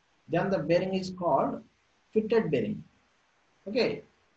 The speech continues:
in fitted bearing, the size of the shaft, uh, that means the diameter of the shaft equal to diameter of the bearing. Okay, there is no clearance between the shaft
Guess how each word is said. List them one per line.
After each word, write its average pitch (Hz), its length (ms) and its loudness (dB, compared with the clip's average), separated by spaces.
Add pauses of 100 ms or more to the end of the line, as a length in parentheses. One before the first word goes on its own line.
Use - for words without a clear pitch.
(120)
in 208 280 2
fitted 214 380 2
bearing, 185 420 0
the 160 100 2
size 175 360 0
of 196 180 4
the 190 80 -2
shaft, 185 580 0 (440)
uh, 151 140 -4
that 160 220 -2
means 190 240 -2
the 165 60 -4
diameter 160 640 0
of 170 180 2
the 165 420 4 (460)
shaft - 540 -2 (100)
equal 165 380 2
to 208 200 2
diameter 165 460 2
of 160 180 0
the 220 260 0 (480)
bearing. 151 600 2 (1300)
Okay, 233 300 0 (300)
there 170 180 0
is 160 160 2
no 185 220 2
clearance 196 420 2
between 180 400 -4
the 214 260 4 (680)
shaft - 480 -2